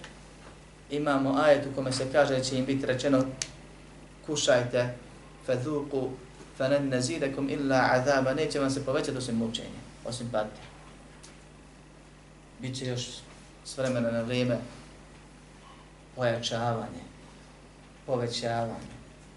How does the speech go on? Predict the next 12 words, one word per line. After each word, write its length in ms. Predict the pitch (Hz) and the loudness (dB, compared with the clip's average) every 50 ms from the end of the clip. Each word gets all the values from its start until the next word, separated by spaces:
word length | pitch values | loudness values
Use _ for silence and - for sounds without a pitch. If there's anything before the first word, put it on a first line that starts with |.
| - - - 605 605 605 587 - - - - - - - - - - - - - - - - - - - - - - - - | -20 -20 -20 -20 -20 -20 -20 -20 -20 -20 -20 -20 -20 -20 -20 -20 -20 -20 -20 -20 -20 -20 -20 -20 -20 -20 -20 -20 -20 -16 -12
Izlaza 460 | 123 135 135 135 131 123 117 120 120 | -10 -6 0 2 2 2 4 2 0
nema, 440 | 120 131 139 139 135 135 135 135 - - - - - - - - - - - - - | 0 2 2 2 4 4 2 2 2 0 -6 -10 -16 -20 -20 -20 -20 -20 -20 -20 -14
spasa 540 | - - - - 143 135 127 117 - 117 113 | -14 -14 0 2 4 4 4 2 2 -2 -2
nema, 480 | 120 131 139 139 135 135 127 123 131 - - - - - - - - - - - | 2 2 4 4 4 4 2 0 0 -4 -8 -14 -18 -18 -20 -20 -20 -20 -8 0
pomoći 380 | 147 143 135 123 120 - 123 120 | 0 2 2 2 0 0 -2 0
nema. 500 | 120 135 143 143 139 139 135 131 135 - - - - - - - - - - - - - - - - - - - - - - - - - - - - - | 2 4 4 4 6 4 4 2 2 -2 -6 -10 -14 -16 -18 -20 -20 -20 -20 -20 -20 -20 -20 -20 -20 -20 -20 -20 -20 -20 -20 -20 -20 -20 -20 -16 -10 -6
Naviknu 500 | 117 127 135 135 139 151 147 135 127 123 | -2 2 4 6 6 4 4 0 -4 -8
se 160 | 117 120 120 117 | -4 -4 -2 0
na 120 | 120 123 | 0 0
to 220 | 120 120 117 110 | 0 -2 -4 -2
ne 120 | 113 131 139 | 0 0 0
možeš, 440 | 135 131 123 117 110 - - - | 0 0 0 0 -2 -2 -4 -6